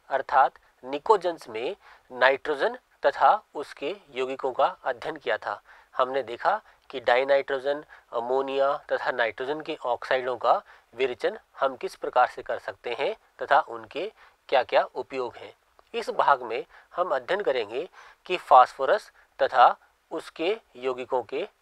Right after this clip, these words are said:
बारे में। आइए हम हमारी चर्चा को प्रारंभ करें। नाइट्रोजन के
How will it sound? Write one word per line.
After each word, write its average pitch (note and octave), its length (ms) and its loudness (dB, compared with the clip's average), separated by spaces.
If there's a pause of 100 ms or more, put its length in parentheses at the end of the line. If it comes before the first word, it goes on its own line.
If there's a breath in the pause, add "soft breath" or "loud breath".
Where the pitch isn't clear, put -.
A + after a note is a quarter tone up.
(100)
बारे A#2+ 300 4
में। G2+ 160 -16 (280 soft breath)
आइए B2 360 -4 (240)
हम F3 180 0
हमारी B2 280 -2
चर्चा A2+ 320 -2
को D#3+ 180 -6 (320 soft breath)
प्रारंभ C3+ 380 4
करें। G2+ 220 -10 (500)
नाइट्रोजन E3+ 680 4
के D3 260 -6